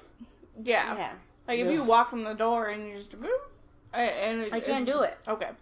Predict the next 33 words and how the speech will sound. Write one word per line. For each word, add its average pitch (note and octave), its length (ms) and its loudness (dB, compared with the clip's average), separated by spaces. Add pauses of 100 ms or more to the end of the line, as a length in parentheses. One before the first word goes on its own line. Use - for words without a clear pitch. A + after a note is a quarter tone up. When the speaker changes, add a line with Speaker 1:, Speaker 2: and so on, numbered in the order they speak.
Speaker 2:
I F3+ 80 -8
can't. C#3+ 320 -8 (460)
Speaker 1:
There's B3 200 2
different D4 260 2
scenarios, E3+ 760 -4
but G3 160 -2
we A3 80 -2
get F3+ 220 -2
it. - 100 -8 (560)
Speaker 2:
Okay. - 200 -12 (280)
Speaker 1:
I, A#3+ 120 8
I, B3 280 4
I'll D4 160 10
agree C4 340 0
to B3+ 120 -4
a A3+ 40 -2
certain A3+ 240 -2
extent. G3 360 -8 (180)
You're G3+ 200 0
Speaker 2:
Uh-huh. C#3 120 0
Speaker 1:
right. - 100 -12 (200)
Speaker 2:
Uh-huh. - 1600 -12
Speaker 1:
It A#3 40 6
was B3 160 10
just A#3 140 0
some A#3+ 220 2
random, F3 480 -2
yeah, - 260 -8
no, G#1+ 80 -10 (160)
no. G1+ 180 -2 (240)
Okay. A#3 120 4
Speaker 2:
Uh-huh. F3+ 220 -2 (680)
Speaker 1:
Posture. D#4 760 4